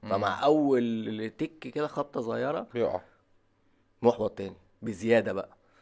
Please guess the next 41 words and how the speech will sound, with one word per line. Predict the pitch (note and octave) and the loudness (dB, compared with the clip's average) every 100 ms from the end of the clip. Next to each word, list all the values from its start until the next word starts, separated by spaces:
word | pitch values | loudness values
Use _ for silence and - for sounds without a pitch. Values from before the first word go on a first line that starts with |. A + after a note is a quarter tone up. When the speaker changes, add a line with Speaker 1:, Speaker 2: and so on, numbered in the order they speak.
| _ _ _ _ _ _ - | _ _ _ _ _ _ -4
Speaker 2:
فانا | G#2 G2+ A2+ | -2 0 0
اهم | A#2 | 0
حاجة | A#2 A#2 | 0 2
ان | A2 | 2
انا، | A2+ A2+ G#2+ - G2+ | 4 4 2 0 -2
انا | G#2 G2+ | 4 4
عارف | A#2 A2 G#2 | 6 4 0
انا | G2 | -6
حاسس | G2 G2 | -8 -12
بايه، | E2+ F2+ F2 F#2+ | -14 -16 -10 -6
انا | G2+ | -4
محبط | G2+ - - - - - _ - | -4 -6 -6 -8 -14 -20 _ -16
Speaker 1:
مم. | G2+ | -8
Speaker 2:
عشان | G2 G2 G2+ | -6 -4 -4
انا | - | -6
قصرت، | - - G#2+ C3+ - - | -6 -2 0 0 -4 -10
بس | F#2+ - F#2 | -8 -4 -2
عادي، | G2 G2 F2 F2 | 0 -2 -4 -12
ما | F#2 | -8
انا | F#2 | -6
بقالي | F2+ F2+ G2+ | -4 -4 -6
كتير | - G#2+ G#2+ G#2 | -10 -8 -6 -6
مثلا | G2+ F#2+ F#2+ F#2+ | -8 -6 -4 -4
عامل | G2 - | -6 -8
كذا. | F#2+ E2+ - _ _ _ _ _ _ _ | -8 -10 -16 _ _ _ _ _ _ _
انت | - G2 | -10 -6
فاهم | G2 | -4
قصدي؟ | G#2 G#2+ C3 - | -4 -6 -10 -12
فلازم | - A2 A2+ G#2 | -2 2 2 2
اعترف. | F#2+ A#2 G2+ - - - - | 2 0 0 -4 -16 -20 2
Speaker 1:
ادور | B2 A#2+ D3 C#3+ B2 | 4 6 6 6 6
بقى | B2+ A#2+ | 6 4
على | A2 | 2
الايجابي | A2 A#2+ B2 A#2 | -2 0 2 0
اللي | A2 | 0
انا | A2 | 0
Speaker 2:
بالظبط. | G#2+ | 0
Speaker 1:
عملته | A2+ - | -2 -4
الفترة | G#2+ G#2+ G#2 G#2 | -8 -8 -6 -4
اللي | G#2 | -6
فاتت | G#2 G#2 | -6 -8